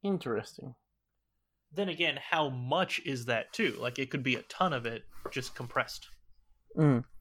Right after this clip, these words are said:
Speaker 1: I mean, there's a good chance, like, skipping ahead in this episode a little bit, there might be a chance of that's why the rift, or whatever you call it, is absorbing Wilkes, but not her. Maybe she used up too much of her zero matter.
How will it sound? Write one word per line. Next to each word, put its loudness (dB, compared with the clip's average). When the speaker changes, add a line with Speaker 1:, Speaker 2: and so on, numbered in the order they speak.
Speaker 1:
I 10
mean, 12
there's 4
a 2
good 4
chance, 6
like, 6
skipping 8
ahead 12
in 10
this 8
episode 8
a 6
little 8
bit, 4
there 4
might 12
be 12
a 10
chance 6
of 2
that's 10
why 10
the 2
rift, 6
or 6
whatever 8
you 4
call 6
it, 2
is 8
absorbing 8
Wilkes, 10
but 2
not 6
her. 2
Maybe 4
she -2
used 2
up -6
too 0
much 0
of -6
her 2
zero 2
matter. -2